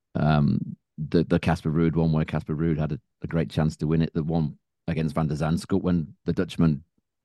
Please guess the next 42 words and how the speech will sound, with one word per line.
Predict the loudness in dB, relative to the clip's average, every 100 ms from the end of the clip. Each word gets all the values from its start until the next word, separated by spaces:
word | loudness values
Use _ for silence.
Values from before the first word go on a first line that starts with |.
| -2
produced | 2 2
one | 2
of | 2
the | 4
worst | 2 0
chokes | -2 -4 -2
of | -4
the | -2
season. | 0 0 -2 -6 _ _ _ _ _ _ _
Um, | -2 0 0 0
and | 0
he's |
had | 0 -2
a |
very | -2 -4 -6 -10
fortunate | -8 -6 -6 -2
run | 2 4
here | 4 2
as | 0 0
well. | -2
That, | -2 0
that, | -2 0
that | -4 -2
might | -4 -2
go | -2 -2 -4
one | -4 -2
or | 0
two | 0 2
ways | 2 0
for, | -2 -6 -6 _ _ _
for | -2 4
Rune. | 6 6 6 2 -6 _ 2
He's | 2 0 _ _ _ _
barely | 4 4 2
played, | 2 2 2
has | 0
he? | -4
He's | -4
played, | -2 0 -2
he | 0
got |
a | 0